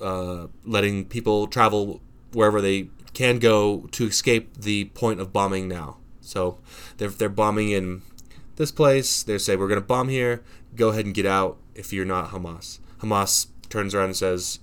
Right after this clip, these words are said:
points their gun at their own people, saying, "You must stay." So they are hiding behind and under their own people. From what I,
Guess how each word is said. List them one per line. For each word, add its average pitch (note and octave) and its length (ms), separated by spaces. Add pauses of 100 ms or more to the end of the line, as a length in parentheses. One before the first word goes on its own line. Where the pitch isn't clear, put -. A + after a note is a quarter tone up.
points A#2 260
their G#2+ 100
gun G#2 160
at F#2+ 60
their G#2+ 100
own D3 120
people, A2+ 540 (680)
saying, G2 260
"You G2 120
must E2+ 220
stay." E2+ 260 (500)
So D3+ 180
they E3+ 120
are D#3 180
hiding A#2 420 (140)
behind A2+ 340
and F#2 100
under F#2+ 360
their F#2+ 160
own G2 120
people. - 360 (300)
From E3 160
what E3+ 120
I, C#3+ 100